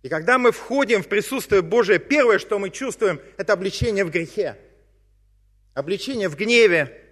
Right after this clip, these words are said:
в ропоте, в бунте, в том, что мы ворчим, в конце концов. В том, что мы недовольны. Родители детьми, дети родителями.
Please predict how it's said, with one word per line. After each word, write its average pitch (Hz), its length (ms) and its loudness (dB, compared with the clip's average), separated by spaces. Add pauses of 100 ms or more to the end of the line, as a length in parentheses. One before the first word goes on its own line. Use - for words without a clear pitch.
(960)
в 131 120 -6
ропоте, 165 680 4 (280)
в 123 140 -20
бунте, 160 640 -2 (1300)
в - 60 -20
том, 196 160 -2
что - 220 -8
мы 160 320 -2 (640)
ворчим, 175 520 -4
в - 60 -20
конце 92 300 -18
концов. - 580 -20 (1700)
В - 60 -20
том, 185 180 -4
что - 180 -10
мы 160 100 0
недовольны. 160 1040 4 (520)
Родители 123 580 -6
детьми, 123 760 -10 (640)
дети - 440 -8
родителями. 107 760 -12